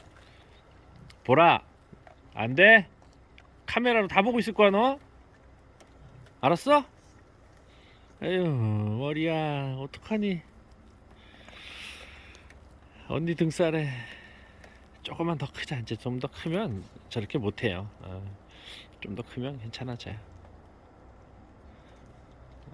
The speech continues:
자, 너 수색해서 하나라도 나오면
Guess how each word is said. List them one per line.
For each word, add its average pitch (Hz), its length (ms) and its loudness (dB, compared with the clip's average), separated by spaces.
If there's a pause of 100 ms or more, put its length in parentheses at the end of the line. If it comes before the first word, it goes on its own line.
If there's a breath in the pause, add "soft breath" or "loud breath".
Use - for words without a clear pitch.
(200)
자, 98 240 -6 (580 loud breath)
너 110 260 -4 (220)
수색해서 120 840 -6
하나라도 143 360 -6
나오면 104 500 -6